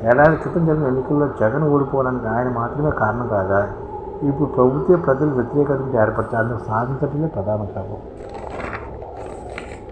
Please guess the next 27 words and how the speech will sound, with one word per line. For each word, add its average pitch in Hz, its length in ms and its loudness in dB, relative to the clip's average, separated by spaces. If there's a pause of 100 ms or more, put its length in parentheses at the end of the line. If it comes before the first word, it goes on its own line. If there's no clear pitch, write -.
(280)
ముఖ్యమంత్రి 143 480 4
చంద్రబాబు 143 320 4
నాయుడు 139 200 2
భరోసా 110 400 4
సన్నగిల్లలేదు 110 580 2
కనుక 139 260 -6 (100)
ప్రజలు 123 240 4
ఆ - 20 8
ప్రస్తుతాన్ని 120 800 -2
సర్ది 113 200 2
చెప్పుకుంటారు. 110 640 -2 (640)
ఈ 147 60 2
దశలో 135 340 4
ఎమ్మెల్యే 147 440 6
కట్టడి 139 380 -2
చేయని 143 240 2
పక్షంలో 123 420 -2
దాని 123 220 4
ప్రభావం 123 420 0
పార్టీపై 123 300 0
పడుతుంది. - 460 -4 (840)
ఈ 127 100 6
అంశాన్ని 131 440 4
వక్తలు 151 380 0
తమ 123 280 0 (140)
పా-, 113 260 0
ప్రసంగం 135 420 -2